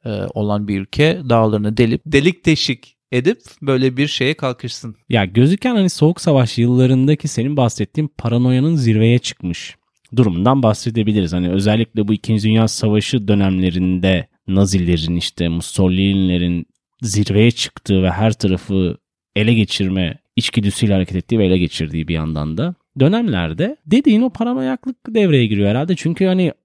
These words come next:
Speaker 2: akıl sınırlarını zorlayan bir şekilde sığınaklar, barınaklar, işte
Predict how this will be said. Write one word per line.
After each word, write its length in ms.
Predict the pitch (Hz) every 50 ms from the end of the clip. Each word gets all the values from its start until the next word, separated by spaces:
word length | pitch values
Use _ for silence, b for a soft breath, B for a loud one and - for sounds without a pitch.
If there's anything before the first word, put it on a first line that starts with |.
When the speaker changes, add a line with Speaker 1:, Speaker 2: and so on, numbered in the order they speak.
| _ _ -
Speaker 2:
akıl 340 | 117 - - - - 226 226
sınırlarını 520 | - - - 185 180 170 165 180 185 196
zorlayan 560 | 185 151 131 123 110 113 113 127 185 220 247
bir 60 | 226 -
şekilde 440 | - 160 131 - - 120 110 110
sığınaklar, 1080 | 104 - - - 110 110 113 110 110 107 - - - 117 110 110 110 110 110 107 104 101
barınaklar, 1040 | 101 98 104 110 113 113 110 110 110 - - - 107 104 104 104 107 110 107 107 107
işte 580 | 95 76 104 - - - - 120 113 110 107